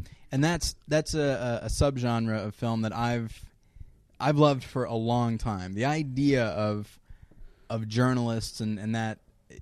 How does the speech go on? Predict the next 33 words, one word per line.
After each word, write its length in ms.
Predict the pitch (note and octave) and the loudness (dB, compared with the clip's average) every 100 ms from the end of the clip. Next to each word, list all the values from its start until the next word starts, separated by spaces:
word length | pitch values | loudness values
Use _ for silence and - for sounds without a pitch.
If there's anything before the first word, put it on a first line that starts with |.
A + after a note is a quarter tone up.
| - | -12
just 180 | A#2 - - - | -10 -10 -14 -20
what 300 | A#2 C3 C3 | -4 -2 0
they 160 | C3 B2 | 0 0
do, 680 | G#2+ A#2 A#2+ A#2+ A#2+ A#2+ - | -2 -2 0 2 2 0 -4
it's 180 | A#2+ | -4
just, 160 | - C3 - | -4 -4 -6
it's 160 | - B2 | -6 2
always 280 | D3+ D#3 B2+ | 4 4 4
seemed 260 | C3 B2 A#2 - - - | 2 0 -4 -8 -20 2
somewhat 320 | - A3+ E3 | 6 6 6
romantic 580 | C3+ B2 C3 D#3 C#3+ F#2+ | 6 6 4 4 0 0
to 80 | A2+ | -2
me 360 | G#2 F#2+ F#2+ - - _ - | -2 -6 -10 -12 -20 _ -6
because 320 | B2 D3 C3+ | -2 2 0
of 80 | A#2+ | 0
the 80 | A2+ | -4
way 280 | A2 A2+ A2+ | 0 2 2
they've 240 | A2 G#2+ G#2+ | 2 0 0
been 180 | G#2+ | 2
portrayed 680 | G#2 G#2+ - A#2 A2+ G#2 G2+ | 4 2 -2 -2 0 -2 -4
in 260 | - G#2 G#2 | -6 -8 -8
film. 400 | - C#3 G2+ G2 | -4 -2 -2 -2
I 60 | |
mean, 120 | G#2+ A2 | 0 0
it 60 | |
has 140 | G#2+ G#2+ | -2 -2
always 360 | B2 C#3+ B2+ | 0 2 0
been 220 | A2+ A2 G2+ | 0 -4 -4
viewed 300 | G#2 G#2 G#2 | -2 -4 -4
as, 280 | A2 G2+ - - _ _ _ _ - | -8 -8 -10 -14 _ _ _ _ -2
not 200 | G3+ E3 | 0 2
always 320 | C3 G#2 G2+ | 0 0 -2
actually, 440 | G2 - G2+ G2+ | -6 -4 -4 -6